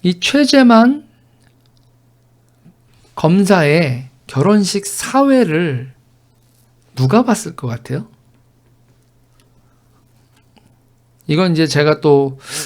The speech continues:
그 검사님 허위사실 유포로 나 이거 또 갑-, 잡혀 들어갈래나? 어? <laughs> 사회를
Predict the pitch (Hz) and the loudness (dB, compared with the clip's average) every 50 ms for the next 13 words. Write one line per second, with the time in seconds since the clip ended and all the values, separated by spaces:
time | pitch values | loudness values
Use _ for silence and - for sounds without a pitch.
0 | - - - 180 143 - 160 165 175 202 202 190 185 165 156 156 151 - 226 233 | -12 -10 -8 -8 -4 -2 0 2 2 2 2 2 0 -2 -2 -4 0 2 2 2
1 | 226 208 196 180 170 175 156 143 135 127 127 135 - 135 139 139 139 - 165 151 | 2 2 0 -2 -2 -2 -2 -2 -2 -2 -2 -4 -4 -4 -6 -6 -4 -4 -2 -2
2 | 143 135 131 127 127 131 131 131 139 - 135 - 131 - - - - - - - | 0 0 0 -2 -2 -2 -4 -4 -6 -6 -6 -8 -10 -12 -10 -12 -12 -10 -4 -4
3 | 170 160 147 147 139 127 123 127 - 180 254 - - - 208 185 - - _ _ | -2 0 2 2 2 2 0 0 -2 -4 -4 -6 -6 -6 -6 -6 -6 -8 _ _
4 | _ _ _ _ _ _ _ _ _ _ _ _ _ - - - - - - - | _ _ _ _ _ _ _ _ _ _ _ _ _ -16 -14 -14 -14 -14 -18 -20
5 | - _ _ _ _ _ _ _ _ _ _ _ _ _ _ _ _ _ _ _ | -20 _ _ _ _ _ _ _ _ _ _ _ _ _ _ _ _ _ _ _
6 | _ _ _ _ _ _ _ _ - - - - 202 202 185 160 170 220 214 151 | _ _ _ _ _ _ _ _ -18 -10 -4 0 0 2 2 2 4 4 4 2
7 | 127 117 - - | 0 -6 -10 -16